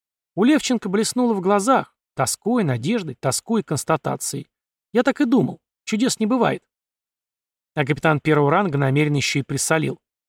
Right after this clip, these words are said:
"А чем, вы считаете, должен был закончиться подобный рейд в сорок четвертом году на пике могущества флотов союзников?" С его стороны это была чистая спекуляция. Ответом, содержащимся в самом вопросе, он задавал условия, предопределяющие общую уязвимость советской океанской эскадры.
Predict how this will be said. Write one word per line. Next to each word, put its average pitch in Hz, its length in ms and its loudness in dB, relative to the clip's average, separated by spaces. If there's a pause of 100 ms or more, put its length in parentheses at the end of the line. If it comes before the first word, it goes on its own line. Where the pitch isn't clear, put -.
(480)
"А 151 120 0
чем, 262 240 2
вы 247 80 0
считаете, 226 460 0
должен 175 340 0
был 175 80 0
закончиться 160 640 -2
подобный 170 480 0
рейд 156 260 0 (100)
в - 60 -16
сорок 151 220 -2
четвертом 147 420 -2
году 143 300 0
на 156 160 2
пике 147 260 -6
могущества 139 560 -2
флотов 143 400 -2
союзников?" 160 640 -2 (640)
С - 100 -10
его 147 160 2
стороны 147 300 0
это 143 120 -4
была 139 160 2
чистая - 380 -6
спекуляция. 147 800 -4 (600)
Ответом, 180 520 2
содержащимся 143 800 -2
в - 20 -8
самом 151 320 0
вопросе, 180 500 0
он 170 60 0
задавал 180 400 2
условия, 185 520 0
предопределяющие 139 1040 0
общую 151 300 0
уязвимость 139 560 -2
советской 139 460 -2
океанской 139 580 -2
эскадры. 135 540 -2